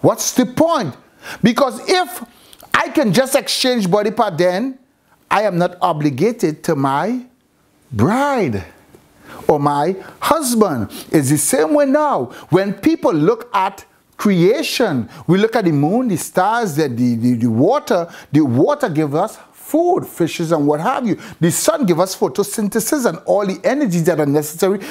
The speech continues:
to bring forth produce from the earth. The animals eat the plants and they process it. We now take it in and we get what?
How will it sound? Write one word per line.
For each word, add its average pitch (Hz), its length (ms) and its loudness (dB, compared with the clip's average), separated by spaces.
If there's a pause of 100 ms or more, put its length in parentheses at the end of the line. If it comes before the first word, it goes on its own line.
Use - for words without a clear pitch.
(140)
to 190 100 4
bring 147 320 2
forth 220 280 -2
produce 190 360 2
from 196 160 0
the 302 160 0
earth. 294 460 0
The - 220 0
animals 311 680 0
eat 156 200 0
the 220 100 0
plants 311 580 -2
and 196 180 2
they 180 80 4
process 240 640 0
it. 220 100 -2 (220)
We 247 160 4
now 226 180 2
take 339 400 -2
it 339 160 -4
in 262 240 0
and 220 160 0
we 208 80 0
get 254 240 0
what? 233 400 -2